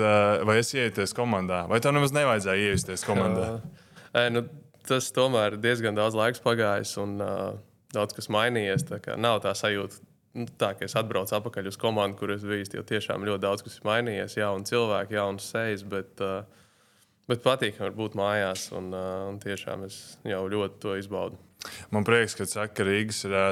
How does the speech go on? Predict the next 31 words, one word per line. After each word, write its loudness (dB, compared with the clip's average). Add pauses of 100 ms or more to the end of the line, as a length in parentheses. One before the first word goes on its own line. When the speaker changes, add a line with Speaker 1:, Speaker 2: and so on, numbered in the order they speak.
(140)
Speaker 1:
tavas 2
mājas, 2 (480)
bet 0
parunāt 4 (360)
par 2
tavām 6 (100)
īstajām 0
mājām, 2
jeb -4
Valmieras 6
pusi -2
un -8
par -6
tavu 0
ģimeni, 0 (440)
tad, 0
ā, 8 (400)
tēvs 4
Dainis 2
Bertāns 2
arī 2 (260)
basketbolā 4
zināms 0
kā -2
basketbolists 2
un 2
airētājs 0
arī -2 (320)
bijis. -4 (340)
Un, 6
ā, 6